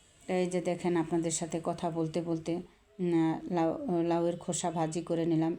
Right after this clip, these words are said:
এখন টমেটোর তরকারিটা রান্না করে নিব।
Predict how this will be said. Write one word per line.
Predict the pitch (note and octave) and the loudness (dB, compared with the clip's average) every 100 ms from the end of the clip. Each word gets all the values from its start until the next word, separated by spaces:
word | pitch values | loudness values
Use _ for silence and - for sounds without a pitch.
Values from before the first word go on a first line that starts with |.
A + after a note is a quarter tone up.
| - | -4
এখন | D#3 E3+ E3+ | -4 -2 0
টমেটোর | F3 E3+ E3+ F3 E3+ | 0 0 0 -2 -2
তরকারিটা | E3 E3 F3 F3 E3 | -2 -2 -4 -2 0
রান্না | D#3+ E3 E3+ | 4 4 2
করে | F3 E3+ | 2 2
নিব। | F3 E3 E3+ | 2 2 0